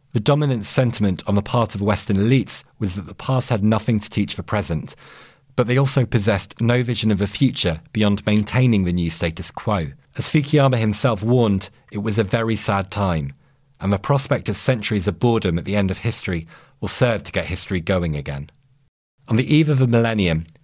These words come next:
J G Ballard noted how everything is clean and shiny, but oddly threatening. In retrospect, the nineteen nineties was the triumph of surface over substance,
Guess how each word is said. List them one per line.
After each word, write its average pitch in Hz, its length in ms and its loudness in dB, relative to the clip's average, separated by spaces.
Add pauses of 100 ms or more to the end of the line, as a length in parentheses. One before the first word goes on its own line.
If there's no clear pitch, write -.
(120)
J 131 160 2
G 110 160 2
Ballard 113 400 2
noted 87 320 -2
how 92 380 -2 (160)
everything 120 360 0
is 113 120 0
clean 127 320 2
and 104 100 2
shiny, 101 600 0
but - 100 -6
oddly 104 300 0
threatening. 90 500 -4 (320)
In 113 140 2
retrospect, - 800 -2 (160)
the 110 80 -2
nineteen 117 340 2
nineties 120 340 2
was 104 160 -4
the 98 80 -4
triumph 131 480 0
of 92 80 -6
surface - 600 0
over 101 200 -2
substance, - 720 -6